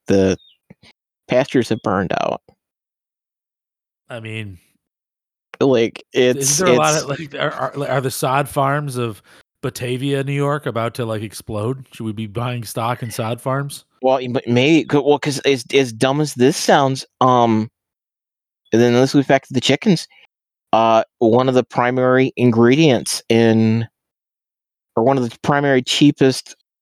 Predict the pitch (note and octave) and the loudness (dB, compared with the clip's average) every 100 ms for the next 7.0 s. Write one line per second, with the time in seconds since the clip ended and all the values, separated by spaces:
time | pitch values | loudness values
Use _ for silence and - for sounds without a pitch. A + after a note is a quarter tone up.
0 | _ _ - - - D3+ E3 D3+ C3+ A#2 | _ _ -12 -6 0 0 2 2 2 2
1 | A2 - - A2+ G#2 - G2 G2+ - - | -2 -6 0 4 4 4 4 4 2 0
2 | B2+ B2+ - C3+ C3+ C3+ C3+ C3 C#3 D#3+ | 0 2 2 0 0 2 2 2 2 2
3 | D#3+ - - B2 A#2 - - _ G#2 G#2 | 0 -2 -4 0 2 0 -4 _ 0 0
4 | G#2+ D3 F3+ G#3+ C4 _ _ _ _ _ | 2 0 2 0 -2 _ _ _ _ _
5 | A#2+ A2 _ _ - A#2 A2+ A2 G#2+ G#2+ | _ _ _ _ 2 6 6 4 4 2
6 | G#2 - - F#3 F3 C3+ A#2 G#2 B2+ | 2 0 -2 -2 2 2 4 4 0